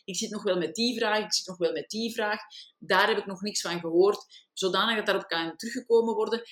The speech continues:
En dan eventueel nog een keynote van waar willen we naartoe en dan een brainstorm bijvoorbeeld. Maar kap dat in stukjes, zodanig dat mensen gefocust knallen op één aspect. Eén focuspunt.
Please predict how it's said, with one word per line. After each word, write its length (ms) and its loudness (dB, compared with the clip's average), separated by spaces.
En 280 2
dan 500 6
eventueel 540 6
nog 220 8
een 140 4
keynote 540 4
van 160 0
waar 220 2
willen 180 2
we 60 -4
naartoe 500 -4
en 180 2
dan 180 6
een 120 0
brainstorm 600 4
bijvoorbeeld. 680 -4
Maar 200 -2
kap 160 4
dat 140 4
in 120 2
stukjes, 460 0
zodanig 360 2
dat 100 2
mensen 260 0
gefocust 720 4
knallen 500 0
op 300 0
één 520 2
aspect. 800 -4
Eén 640 2
focuspunt. 800 0